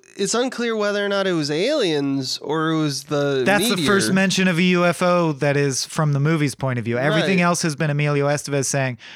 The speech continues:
Speaker 2: "I guess it's maybe
Speaker 1: Uh, it's
Speaker 2: aliens.
Speaker 1: the
Speaker 2: I don't know."
Speaker 1: meteor. Yeah.
Speaker 2: And
Speaker 1: Something made him go crazy.
Speaker 2: I cannot hammer home enough how many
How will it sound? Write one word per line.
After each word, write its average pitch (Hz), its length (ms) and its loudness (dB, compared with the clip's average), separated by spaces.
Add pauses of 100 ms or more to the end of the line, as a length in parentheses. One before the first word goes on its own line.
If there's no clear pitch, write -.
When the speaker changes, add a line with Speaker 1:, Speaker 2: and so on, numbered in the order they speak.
(160)
Speaker 2:
"I 131 160 2
guess 127 320 -2
it's 110 120 -10
maybe 131 500 0 (100)
Speaker 1:
Uh, - 20 2
it's 170 120 2
Speaker 2:
aliens. 110 280 -2 (120)
Speaker 1:
the 113 40 -2
Speaker 2:
I 117 160 0
don't - 160 0
know." - 80 0
Speaker 1:
meteor. 120 260 -4 (560)
Yeah. 131 360 -2 (100)
Speaker 2:
And 233 320 2
Speaker 1:
Something 165 140 0
made 135 180 0
him 131 140 -2
go 131 160 -2
crazy. 131 560 -6 (120)
Speaker 2:
I 165 120 0
cannot 214 400 2
hammer 185 300 2
home 165 220 2
enough 147 600 0 (720)
how 170 260 2
many 170 640 2